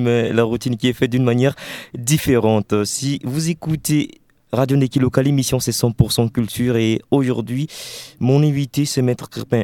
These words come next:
Mboli Ngumba, auteur de La Nation centrafricaine et Les Récifs. Il est dans le studio A de Radio Ndeki Local pour parler de ce document et pour le défendre. Il fera la dédicace de cet ouvrage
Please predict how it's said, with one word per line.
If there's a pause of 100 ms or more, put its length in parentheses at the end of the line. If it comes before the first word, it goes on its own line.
Mboli
Ngumba, (460)
auteur
de
La
Nation
centrafricaine (100)
et
Les
Récifs.
Il
est
dans
le
studio
A (300)
de
Radio
Ndeki
Local (280)
pour
parler
de
ce
document
et
pour
le
défendre. (100)
Il
fera
la
dédicace (460)
de (240)
cet
ouvrage